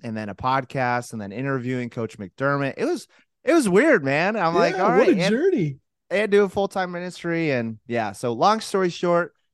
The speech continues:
Speaker 1: that journey ended us for, uh, for us in Buffalo. Um, the heart of why I was there, I met my beautiful wife out there. Her name's Leah.
Speaker 2: Come
Speaker 1: She's
Speaker 2: on.
Speaker 1: great. So it's a, it's kind of a hallmark the way that we met. Our, our,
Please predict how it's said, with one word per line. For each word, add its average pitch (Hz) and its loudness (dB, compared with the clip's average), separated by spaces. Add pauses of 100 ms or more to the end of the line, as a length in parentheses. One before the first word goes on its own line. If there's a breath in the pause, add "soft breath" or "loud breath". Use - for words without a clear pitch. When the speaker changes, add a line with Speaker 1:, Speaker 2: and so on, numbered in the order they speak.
(120)
Speaker 1:
that 151 -4
journey 156 -2
ended 147 2
us 147 2
for, - -6
uh, - -10
for 135 -4
us 131 -4
in 123 -6
Buffalo. 123 0 (380 soft breath)
Um, 110 -4
the 127 0
heart 143 0
of 123 0
why 131 4
I - 4
was 113 0
there, 117 -2
I 113 -10
met 117 -8
my 110 -8
beautiful 110 -10
wife 107 -2
out 107 -6
there. 107 -4
Her 107 -4
name's 104 -6
Leah. 101 -6 (240 soft breath)
Speaker 2:
Come 180 -6
Speaker 1:
She's 175 2
Speaker 2:
on. 139 -2
Speaker 1:
great. 101 -4
So 104 -4 (280)
it's - -12
a, 135 -2 (100)
it's - -6 (120)
kind 147 0
of 151 4
a 143 2
hallmark 139 2
the 117 -4
way 117 0
that 113 -2
we 113 -4
met. 113 -2 (340 soft breath)
Our, 113 0
our, 110 -2